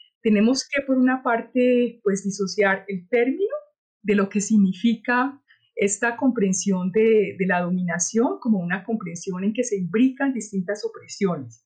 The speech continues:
Si estamos hablando de esa conciencia de imbricación, la historia latinoamericana es, es muy larga, es muy larga. Pues, digamos, eh, incluso desde el feminismo socialista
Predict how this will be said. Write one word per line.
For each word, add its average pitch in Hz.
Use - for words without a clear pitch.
Si -
estamos 269
hablando 240
de 269
esa 233
conciencia 208
de 254
imbricación, 208
la 240
historia 196
latinoamericana 185
es, 185
es -
muy 190
larga, 196
es 175
muy 220
larga. 180
Pues, 196
digamos, 220
eh, 202
incluso 285
desde 202
el 196
feminismo 214
socialista 262